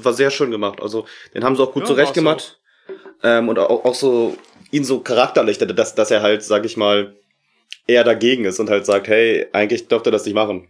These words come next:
Speaker 2: Das stimmt.
Speaker 1: Und halt am Ende, Ende auch Oppenheimer versteht, dass, dass, dass man halt eigentlich was Gutes für die Welt machen wollte und im Endeffekt halt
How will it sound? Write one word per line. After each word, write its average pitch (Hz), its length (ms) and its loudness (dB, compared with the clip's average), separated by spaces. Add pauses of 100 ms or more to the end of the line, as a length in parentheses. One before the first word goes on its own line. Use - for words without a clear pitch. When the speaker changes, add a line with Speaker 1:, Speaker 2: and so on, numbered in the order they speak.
Speaker 2:
Das 120 160 -18
stimmt. - 400 -20 (140)
Speaker 1:
Und 104 120 -6
halt 113 140 2
am 107 140 2
Ende, 113 260 0
Ende 117 180 2
auch 104 120 2
Oppenheimer 110 440 2
versteht, 113 600 -2
dass, 98 240 -4
dass, 98 180 -2
dass 95 180 -4
man 101 140 0
halt 98 280 0 (220)
eigentlich 110 340 -2
was - 140 -4
Gutes 123 260 -10
für 127 120 -8
die 117 140 -4
Welt 117 400 0
machen 110 360 0
wollte 120 260 2
und 104 120 -2
im 92 80 -4
Endeffekt 107 420 -2
halt 101 340 0